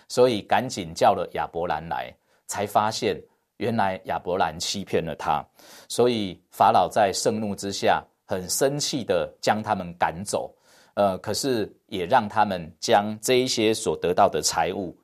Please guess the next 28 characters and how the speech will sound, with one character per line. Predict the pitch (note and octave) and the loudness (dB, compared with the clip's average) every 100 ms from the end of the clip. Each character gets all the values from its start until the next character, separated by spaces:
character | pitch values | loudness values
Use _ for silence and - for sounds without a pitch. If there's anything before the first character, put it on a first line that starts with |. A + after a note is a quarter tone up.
| - | -12
一 | F#2+ | -10
并 | - F#2+ D#2+ | -6 -8 -6
带 | - E2+ C#2+ | -4 -4 -6
走。 | - - - _ - - - - | -12 -12 -14 _ -20 -20 -20 0
所 | B2+ | 6
以 | B2+ A2+ G2 | 6 6 0
创 | - D3 B2+ | 2 2 2
世 | - | -4
纪 | A2 B2+ | -4 -4
的 | G#2+ G2 | 2 2
第 | - A2+ | 2 -2
十 | - | -2
三 | F2+ G#2+ G#2 A2 | 2 2 2 0
章， | G2 F#2 F#2 _ _ _ - | 0 0 -4 _ _ _ 4
当 | E3 D#3+ F3 F3 | 4 4 -6 -8
亚 | - F#3 | -2 -2
伯 | - G#2+ | 0 4
兰 | B2+ F#2 F#2+ G2+ | 6 4 2 -8
和 | - C3 A2 | 0 2 2
妻 | - C3 | -4 -6
子 | C3+ G#2+ F2 | -6 -4 -4
撒 | E2 E2 D#2+ | -2 0 0
莱 | D2+ F2 F2 _ _ | -2 -2 -8 _ _
从 | - - F2+ F#2 G2+ - - | -10 -4 -2 -2 -8 -10 -4
埃 | A#2+ B2 | 0 0
及 | B2 - D#2+ E2 | -2 -10 -10 -10
迁 | - A2+ A2+ | -6 -4 -6
回 | A2 F2 E2+ F2 | -6 -6 -4 -8